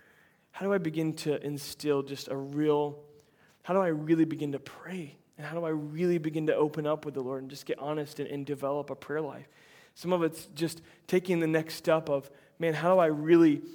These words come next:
get in a good, healthy routine of studying the Bible and reading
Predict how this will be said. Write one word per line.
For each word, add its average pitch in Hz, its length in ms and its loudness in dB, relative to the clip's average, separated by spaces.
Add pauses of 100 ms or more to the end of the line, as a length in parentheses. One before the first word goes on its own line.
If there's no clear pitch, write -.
(220)
get 165 180 2
in 151 80 -2
a 147 200 0
good, 160 320 2
healthy 160 400 0
routine 156 440 -2
of 143 120 -4
studying 156 540 -4
the 139 60 -6
Bible 139 400 -6
and 135 240 -10
reading 156 500 -4